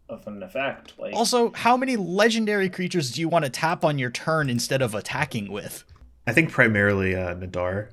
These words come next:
Speaker 3: because that also ventures into the dungeon
Speaker 1: Well,
Speaker 3: and is a legendary creature, huh? Synergy?
Speaker 2: But don't you, doesn't it have an attack trigger?
Speaker 3: Uh, it does have an attack trigger, yes.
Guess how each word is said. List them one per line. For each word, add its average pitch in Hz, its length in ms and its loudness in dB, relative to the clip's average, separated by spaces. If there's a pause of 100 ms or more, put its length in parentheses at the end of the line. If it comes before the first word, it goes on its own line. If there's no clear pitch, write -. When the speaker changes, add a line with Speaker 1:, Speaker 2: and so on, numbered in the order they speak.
(140)
Speaker 3:
because 110 240 -2
that 101 120 0
also 98 340 -4
ventures 123 360 -4
into 131 140 -2
the 135 60 0
dungeon 135 320 4
Speaker 1:
Well, 147 200 12
Speaker 3:
and 113 220 4
is 135 120 4
a 139 60 2
legendary 143 400 2
creature, 156 480 2
huh? 147 300 2
Synergy? 143 580 -2
Speaker 2:
But 175 160 4
don't 208 220 2
you, 254 160 -2 (160)
doesn't 233 260 2
it 220 80 -2
have 220 180 6
an 208 100 4
attack - 360 2
trigger? 226 420 -2 (1300)
Speaker 3:
Uh, 117 300 6
it 113 140 0
does 139 200 8
have 147 160 6
an 160 60 2
attack 131 380 4
trigger, 104 300 0
yes. 107 600 -2